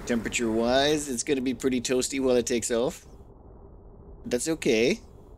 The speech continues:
Perfect.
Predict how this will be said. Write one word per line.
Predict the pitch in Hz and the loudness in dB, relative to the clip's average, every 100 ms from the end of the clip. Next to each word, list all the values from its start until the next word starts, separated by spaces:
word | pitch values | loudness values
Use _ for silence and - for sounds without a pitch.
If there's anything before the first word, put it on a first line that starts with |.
| - - - - - - - - - - - - - - - - - - - - - - | -20 -20 -20 -20 -20 -20 -20 -20 -20 -20 -20 -20 -20 -20 -20 -20 -20 -20 -20 -20 -20 -18
Perfect. | - 95 101 101 104 98 101 92 95 92 85 - - - | -4 2 4 4 4 0 0 2 2 2 -2 -6 -6 -6